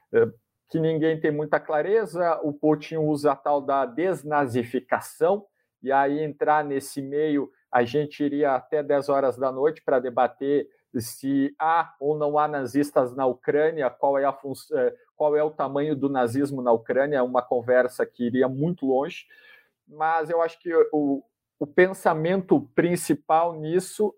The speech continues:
é, eu acho que tem que ser esse. É um país, uma nação soberana que foi invadida, é, por uma, pelo seu vizinho.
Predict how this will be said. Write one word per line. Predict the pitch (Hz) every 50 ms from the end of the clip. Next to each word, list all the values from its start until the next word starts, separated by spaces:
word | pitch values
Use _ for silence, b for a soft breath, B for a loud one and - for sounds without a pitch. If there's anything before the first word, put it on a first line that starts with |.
| _
é, | - 139 147 147 139 139 135 123 - -
eu | 147 156 156
acho | 147 151 151 - -
que | _ _
tem | - 170
que | 160 -
ser | - 196 180
esse. | 147 143 135 - - - _ _ _ _ _ _ _ _ _ _ -
É | 139 143
um | 147 156 156 147 143 - _
país, | - 160 147 143 143 139 127 113 - - -
uma | 147 143 139 143
nação | 143 139 131 - - - 139 131 131 131 123 113 104
soberana | - - - 143 123 127 139 131 131 143 165 185 202 226 240 233 - _ - - -
que | - 175 180 190 208 214 - _ _ _ _ _ _
foi | - 185 185 185 190 190
invadida, | 190 175 196 208 190 165 143 143 156 175 175 156 165 208 220 220 - B B B B B B B B -
é, | - 123 131 135 131 _ _ _ _ _
por | - 185 202
uma, | 214 214 214 220 208 208
pelo | 208 - 226 214 226 226
seu | 214 - 254 233
vizinho. | 214 233 240 220 247 240 233 226